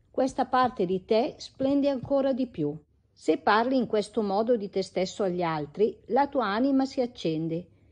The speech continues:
e questa energia illumina tutti. Il tuo apprezzamento è la prova che tutti sono ugualmente degni d'amore. Non ci sono complessi di superiorità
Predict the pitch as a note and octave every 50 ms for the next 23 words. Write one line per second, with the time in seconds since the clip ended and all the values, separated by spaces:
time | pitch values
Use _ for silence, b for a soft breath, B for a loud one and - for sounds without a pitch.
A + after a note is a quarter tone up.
0 | b b b b - F#3 G#3 G#3+ - B3 A#3 A#3 A3+ - A3 G3 F#3 F3+ F3+ E3+
1 | E3 E3 G#3 A#3+ B3+ C4 C#4 C#4 - - - C#4 C#4 C4+ C#4 C#4+ C4+ C4+ C4+ C4+
2 | C4 C4 - - - D#3 - - - - F3 F3 - - _ _ _ _ _ _
3 | _ _ _ _ - - - A#3+ A#3+ A#3+ - - E4 F#4 F4 - - A3+ A3+ A3+
4 | - A#3+ G#3+ G#3 G3+ G3 F#3 F3 E3 D#3+ - A3+ - - - - B3 B3 A3+ A3+
5 | - G#3 G3 G#3 A3+ A#3 C#4 C4+ - D4 B3+ - - D4 D#4 D#4 - - - C#4+
6 | C4+ - C#4+ B3+ B3+ B3+ B3 A#3 G#3 A#3 A#3+ B3 B3 B3 B3+ C4+ C#4+ C#4 C#4 D#4
7 | D4 A#3+ C#4 C#4 C4+ C#4 C#4+ C4+ C#4 C#4 B3+ A#3+ F#3+ D#3+ E3 E3 E3 D#3+ E3 -
8 | - _ _ _ _ b b b b b b b b b _ B3+ B3 C4+ C#4 C#4
9 | - C4 - - C4 B3+ A#3+ A3 G3 - - G3+ G3 F#3 - A#3 A#3+ C4 B3+ -
10 | - C4+ A#3+ B3 A#3 - A3 F#3+ - G#3+ G3 G3 G3+ G3 F#3+ F#3 F#3 F#3 - F3
11 | D#3 F#3 A#3 - -